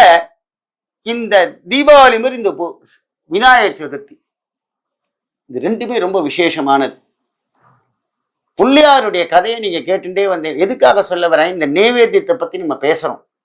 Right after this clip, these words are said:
சுவாமிக்கு இந்த மாரி படையெல்லாம் போட்டு சொன்னா டெய்லி நம்ம பண்ண முடியுமான்னு,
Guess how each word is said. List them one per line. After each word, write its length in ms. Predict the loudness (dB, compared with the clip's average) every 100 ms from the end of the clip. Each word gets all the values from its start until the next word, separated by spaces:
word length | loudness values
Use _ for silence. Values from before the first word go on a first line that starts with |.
| _ _ _ _ _ _ _
சுவாமிக்கு 520 | -4 2 2 2 -6
இந்த 240 | -10 -6 -6
மாரி 140 | -6
படையெல்லாம் 640 | -2 0 0 0 2 0 -2
போட்டு 340 | -8 -6 -10
சொன்னா 500 | -8 -2 -2 -2 -8 _ 2
டெய்லி 380 | 2 4 -2 -6
நம்ம 220 | -4 0
பண்ண 220 | 2 2
முடியுமான்னு, 680 | 0 -4 0 0 0 -4